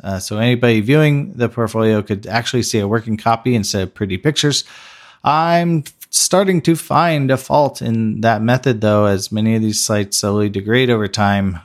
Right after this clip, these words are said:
Uh, sometimes it isn't even that is degraded. It may just completely change from what I had built.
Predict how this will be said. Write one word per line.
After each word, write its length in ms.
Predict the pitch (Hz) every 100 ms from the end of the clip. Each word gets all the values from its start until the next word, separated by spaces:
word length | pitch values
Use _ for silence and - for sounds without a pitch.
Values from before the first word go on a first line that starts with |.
| -
Uh, 460 | 101 95 95 95
sometimes 560 | 92 - 98 104 101 101
it 160 | 101 101
isn't 340 | 101 110 107
even 440 | 104 104 98 98 - _ 120
that 180 | 107
is 160 | 95 98
degraded. 560 | 104 98 151 165 131 120
It 120 | 113
may 240 | 131 156
just 540 | 139 131 120 - - _
completely 560 | - 110 131 139 123 120
change 480 | - 120 107 104 -
from 240 | - 101
what 120 | 101
I 120 | 98
had 180 | 98 95
built. 320 | 117 123 -